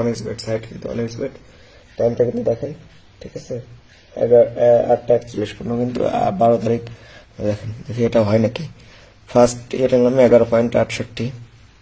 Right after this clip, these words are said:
তো দেখি এটা এগারো পয়েন্ট আটষট্টি হয় কিনা।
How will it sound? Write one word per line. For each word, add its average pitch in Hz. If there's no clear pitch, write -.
তো -
দেখি 110
এটা 113
এগারো 92
পয়েন্ট -
আটষট্টি -
হয় 101
কিনা। -